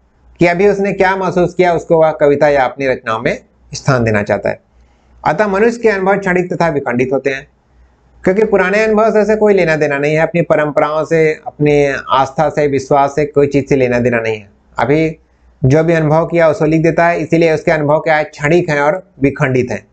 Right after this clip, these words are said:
एक दूसरे से जुड़े हुए नहीं है, क्योंकि हर पल, हर क्षण, हर दिन उसे नए अनुभव हो रहे हैं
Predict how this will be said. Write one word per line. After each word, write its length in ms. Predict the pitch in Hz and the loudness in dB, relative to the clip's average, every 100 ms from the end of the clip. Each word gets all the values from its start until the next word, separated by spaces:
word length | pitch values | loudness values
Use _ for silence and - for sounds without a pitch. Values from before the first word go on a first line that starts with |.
| - | -2
एक 180 | 151 156 | 0 0
दूसरे 280 | 156 170 | 0 0
से 120 | 170 170 | 0 2
जुड़े 220 | 147 151 | 2 2
हुए 180 | 139 123 | 0 -2
नहीं 140 | 117 | -4
है, 60 | 107 _ _ _ _ _ _ | -10 _ _ _ _ _ _
क्योंकि 200 | 160 180 | 0 0
हर 280 | 147 190 214 | 0 -2 -2
पल, 280 | 180 135 - _ _ _ 170 | -2 -4 -6 _ _ _ 0
हर 180 | 196 | 0
क्षण, 300 | 196 185 147 123 | 0 -2 -4 -2
हर 140 | 190 | -2
दिन 200 | 196 202 | 0 -2
उसे 140 | 185 190 | -2 0
नए 280 | 190 208 202 | 0 0 0
अनुभव 240 | 160 151 | 0 0
हो 100 | 120 | -2
रहे 120 | |
हैं 80 | 113 | -4